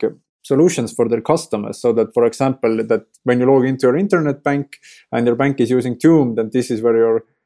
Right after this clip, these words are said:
account is managed, where your money is held, how you do payments, where you get the loans. So this is all technically managed by Toom. The bank provides the money and the license and all of the user experience around it.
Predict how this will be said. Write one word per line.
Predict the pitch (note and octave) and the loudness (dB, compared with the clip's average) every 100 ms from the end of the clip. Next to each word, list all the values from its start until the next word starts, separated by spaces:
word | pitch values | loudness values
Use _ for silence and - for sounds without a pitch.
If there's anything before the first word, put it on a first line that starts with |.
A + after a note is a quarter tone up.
| _ - | _ -2
account | A#2+ - C#3+ C#3 | -2 2 2 2
is | B2+ B2+ | 0 0
managed, | B2+ C3 A#2+ - | 0 0 -2 -2
where | A#2+ A2+ | 2 4
your | A2 | 4
money | B2 C3 B2+ B2+ | 0 0 0 0
is | A2+ | 0
held, | C3 B2 A#2+ A#2 A2 | 0 2 2 0 -4
how | B2 | 0
you | A#2+ | 0
do | A2+ A2+ | 0 0
payments, | B2 B2+ B2 A#2+ A2+ - | 4 4 2 -4 -6 0
where | A#2+ | 0
you | A#2 | 2
get | A#2+ A#2 | 2 2
the | A#2 | 2
loans. | B2 C3 A#2 - | 2 2 -2 -4
So | A#2 | -4
this | A#2 B2+ - | -2 -2 -2
is | A2+ A2 | -2 2
all | C3 B2+ A2 G#2+ | 4 4 2 0
technically | A#2+ A#2+ - A2 | -2 -2 -6 -6
managed | A2 A2+ A2 - _ | -4 -6 -8 -12 _
by | A2+ | 0
Toom. | A#2+ A2 G#2 G2+ - _ _ | 2 2 -2 -6 -16 _ _
The | G#2 G#2+ A#2+ - | -6 -6 -6 -4
bank | A#2+ A#2+ _ _ - | -6 -6 _ _ -4
provides | A2+ A2 G#2+ - _ | 0 0 -4 -10 _
the | B2+ C#3 C#3 - - _ _ | -4 -4 -8 -12 -20 _ _
money | C3 E3+ F#3+ F3+ F3+ | 0 2 2 0 -2
and | C3 A2+ A2+ | -4 -6 -4
the | |
license | B2 D#3 E3 - D3 C3+ - | -2 0 -2 -4 -4 -4 -6
and | A#2+ A#2 A#2 A#2 | -4 -4 -8 -4
all | A#2+ A#2+ | 0 0
of | A2+ | -2
the | B2 A#2+ | -2 -2
user | B2 B2+ B2+ A2+ | 0 0 0 0
experience | - A#2+ A2+ A2 B2 | -2 -4 -4 -6 -8
around | A#2+ A#2 | -6 -6
it. | G#2+ | -10